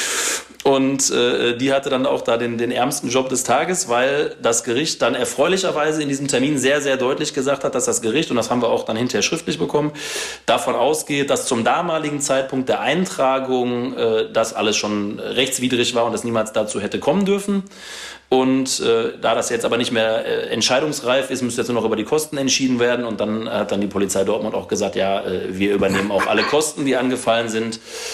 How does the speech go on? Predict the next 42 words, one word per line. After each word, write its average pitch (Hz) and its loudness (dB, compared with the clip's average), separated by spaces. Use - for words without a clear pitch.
äh, 101 2
so 107 0
dass 107 2
das 110 0
dann 107 0
jetzt 101 -2
im 101 -2
Ergebnis, 127 -2
äh, - -6
so 113 2
gelaufen 113 2
ist, 110 -4
dass 101 -4
sein 107 2
Eintrag 113 -2
gelöscht 120 0
ist, 113 -2
also 110 -2
sein, 107 -2
sein, 98 -2
sein 98 -4
ursprüngliches 120 0
Ziel 156 2
erreicht 123 2
ist. 202 -2
Er 127 0
hat 123 -2
auch - -2
keine 113 0
Kosten, 170 -4
die 139 -2
zahlt 127 0
die 120 -4
Stadt - -2
Dortmund 208 0
oder 110 0
die, 110 -2
die 107 -4
Polizei 151 0
Dortmund. 170 -2
Ähm, 131 2
aber 165 0